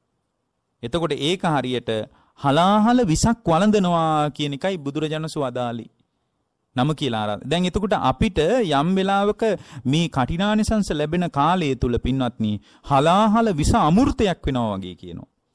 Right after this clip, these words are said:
ඒ කියන්නේ නම කියලා ආරාධනා කළත් ඒ ස්වාමීන් වහන්සේට ගිහින් වළඳන්න පුළුවන්. මේ කටිනානිසංස ලැබෙන මාස පහ ඇතුළත. ඊට පස්සේ පින්වත්නි යාව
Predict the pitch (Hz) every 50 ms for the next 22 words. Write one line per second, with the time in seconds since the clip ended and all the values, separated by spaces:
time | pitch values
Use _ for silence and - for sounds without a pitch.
0 | _ _ - 123 - 170 160 143 131 131 147 190 196 - 262 262 254 233 214 202
1 | 202 190 185 180 185 185 185 185 - 196 190 180 190 175 165 175 165 165 170 180
2 | 175 - 196 180 175 190 220 226 233 208 180 147 117 98 - - - - - -
3 | _ _ _ _ _ _ _ _ _ _ _ _ _ _ _ _ _ _ _ -
4 | - _ _ _ - 123 135 123 - 123 110 117 123 135 135 135 135 - 151 143
5 | 143 - 147 135 131 160 190 202 170 147 143 135 - 147 - 147 151 165 165 143
6 | - 117 - - - - - _ _ _ _ _ _ _ _ _ _ _ _ _
7 | _ _ _ _ _ _ _ _ _ _ _ - - - _ _ - 147 180 208
8 | 226 202 226 214 - - 196 165 185 185 196 208 196 - - 233 208 160 147 151
9 | 165 180 196